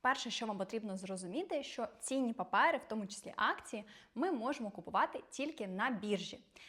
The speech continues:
Це як великий-великий такий ринок, де торгуються різні цінні папери. Тобто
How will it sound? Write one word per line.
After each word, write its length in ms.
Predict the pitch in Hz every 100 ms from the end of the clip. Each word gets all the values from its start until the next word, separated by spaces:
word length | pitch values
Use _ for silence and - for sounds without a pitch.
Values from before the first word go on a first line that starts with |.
| -
Це 180 | - 392
як 220 | 370 208
великий-великий 760 | 226 262 370 359 226 226 269 208
такий 260 | 214 202
ринок, 460 | 190 262 403 311 -
де 200 | 185 160
торгуються 960 | - 220 196 233 311 311 302 269 254
різні 360 | 202 214 240 214
цінні 300 | 208 214 202
папери. 420 | 196 190 170 - - -
Тобто 320 | - -